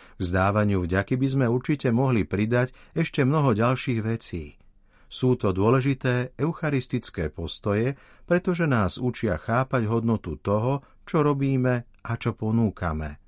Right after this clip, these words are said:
Prvé bolo vzdávanie vďaky. Po druhé je požehnávať chlieb, čo znamená pripomínať si. Avšak čo konkrétne?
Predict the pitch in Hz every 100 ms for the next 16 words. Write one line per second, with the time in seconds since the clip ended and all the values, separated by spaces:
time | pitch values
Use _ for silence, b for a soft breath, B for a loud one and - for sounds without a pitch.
0 | - b b b b b - 95 101 113
1 | 135 147 110 87 90 98 101 107 107 101
2 | 123 131 - 80 - b b b b 107
3 | 98 113 127 143 151 147 143 - 123 117
4 | 123 127 123 127 123 - 135 127 87 -
5 | b b b - 90 82 92 113 127 127
6 | 127 123 123 131 143 110 87 82 80 -
7 | - 85 85 - _ - - _ - -
8 | 101 - - 104 - - 113 - 82 -
9 | 120 127 - 127 101